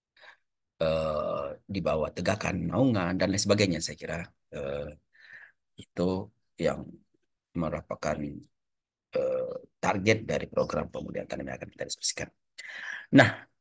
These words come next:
pemulihan tanaman itu mengikuti perkembangan zaman. Saya kira ini adalah contoh bagaimana, eh, konsumsi pepaya misalnya yang tadinya dipotong-potong, bisa dengan sendok, yang kemudian tadinya ukurannya besar menjadi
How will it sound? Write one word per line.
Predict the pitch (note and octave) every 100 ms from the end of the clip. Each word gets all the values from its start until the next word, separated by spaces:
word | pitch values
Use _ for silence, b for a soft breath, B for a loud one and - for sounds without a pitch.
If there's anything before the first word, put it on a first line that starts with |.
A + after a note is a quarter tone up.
| _
pemulihan | C#3+ C#3+ C3 C3+
tanaman | C3 C3 B2+ A#2+
itu | A#2 D3+
mengikuti | A#2 A2 A#2 B2 A2+
perkembangan | G#2+ F#2+ F2 F2
zaman. | E2 D#2+ D#2+ D#2
Saya | F2
kira | E2 - D#2
ini | D#2+ F2
adalah | F2 - - -
contoh | - E2 D2+ F2+ F#2 E2+
bagaimana, | D#2 D2+ D2 D2 F2 G2 B B B B G2+
eh, | E2+ D#2 D#2 D#2
konsumsi | F#2 F2 F2 E2+ - -
pepaya | - C#2+ G2 A2+ B2
misalnya | A#2+ A#2 - G#2+ A2 A#2+ B2 -
yang | F#2+ -
tadinya | - - - -
dipotong-potong, | - D2 C2 - - _ _ _ - F2 E2 E2 F2 G2 G2 G#2 A2+
bisa | - - C#2
dengan | - D2
sendok, | - A#2 G2 G2 - D2+
yang | D2
kemudian | _ D2 C#2 D2 C#2+ - -
tadinya | D2 C2+ D#2+ D#2 D#2 E2
ukurannya | F2 F2+ F2 D#2+ G2
besar | A#2+ G#2 G2+ F2
menjadi | D#2+ C#2+